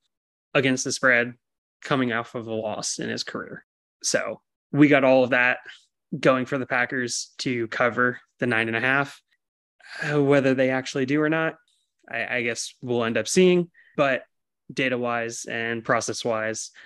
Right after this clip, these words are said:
everything from the historical data is telling me, "Go the Packers."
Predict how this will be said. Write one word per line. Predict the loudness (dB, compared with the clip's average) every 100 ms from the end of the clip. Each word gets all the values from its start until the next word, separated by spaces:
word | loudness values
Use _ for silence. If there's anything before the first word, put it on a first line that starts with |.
| _ _ _ 0
everything | 4 4 4 0
from | -2 -2 0 0
the | 0 0
historical | -2 -2 2 2 2
data | 0 0 2 0 -2 -10 _
is | -2 0 -2 -4
telling | -2 -2 0 -2
me, | -2 -4 -6 _ _ _
"Go | 0
the | 0
Packers." | 2 2 4 2 2